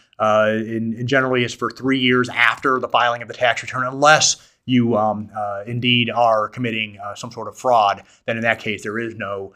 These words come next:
uh, kind of expiration time. But, uh, make sure you're, you're keeping all of your receipts. You keep your bank statements, your credit card statements, and make sure your receipts are documented correctly.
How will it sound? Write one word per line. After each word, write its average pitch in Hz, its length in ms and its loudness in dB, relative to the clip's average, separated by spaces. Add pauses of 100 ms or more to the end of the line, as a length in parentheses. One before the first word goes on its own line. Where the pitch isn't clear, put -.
(160)
uh, 95 340 2
kind 107 160 0
of 92 100 -4
expiration 110 640 -2
time. 92 400 -2 (180)
But, 139 340 2 (880)
uh, 110 180 4
make 123 200 4
sure 143 120 6
you're, 117 240 4
you're 110 360 2
keeping 160 320 4
all 135 120 8
of 139 80 6
your 139 100 6
receipts. 131 340 4
You 107 40 -8
keep 160 200 4
your 135 80 4
bank 127 180 4
statements, 110 340 -4
your 117 60 -10
credit 131 240 0
card 123 160 0
statements, 113 480 -4 (380)
and 123 60 -2
make 139 120 4
sure 160 140 4
your 151 100 6
receipts 160 320 2
are 147 60 2
documented 139 480 2
correctly. - 400 -10